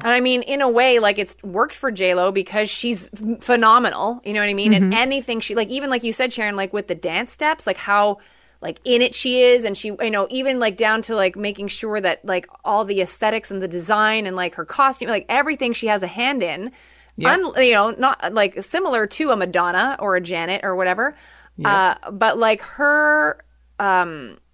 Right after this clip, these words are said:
Speaker 1: but you can just see, like, when you see the mom, you, I, it was like a, it was like a big aha. I'm like, "Oh, I get it now." <laughs> Like, I get
Speaker 2: <laughs>
Speaker 1: it now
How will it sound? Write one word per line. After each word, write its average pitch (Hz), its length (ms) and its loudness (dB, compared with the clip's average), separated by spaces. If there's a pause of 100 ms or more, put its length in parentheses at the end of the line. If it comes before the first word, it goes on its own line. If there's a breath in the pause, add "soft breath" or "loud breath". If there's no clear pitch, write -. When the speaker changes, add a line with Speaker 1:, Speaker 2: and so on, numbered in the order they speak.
(200)
Speaker 1:
but 262 140 2
you 294 120 4
can 320 140 2
just 330 200 0
see, 320 300 2
like, 240 160 4
when 262 180 2
you 269 80 -2
see 294 380 -4
the 302 100 0
mom, 262 400 4
you, 220 260 -2
I, 233 200 0
it 233 120 -2
was 247 120 -2
like 269 120 4
a, 233 220 2
it 226 60 2
was 226 100 -2
like 233 120 0
a 226 40 2
big 247 260 2
aha. 220 220 4
I'm 208 80 4
like, 185 220 -2
"Oh, 202 100 2
I 185 80 4
get 175 240 -2
it 180 100 -2
now." 160 340 -8
<laughs> - 200 -16
Like, 277 280 0 (280 loud breath)
I 208 480 6
get 233 280 6
Speaker 2:
<laughs> - 0 -
Speaker 1:
it 247 260 4
now 220 580 0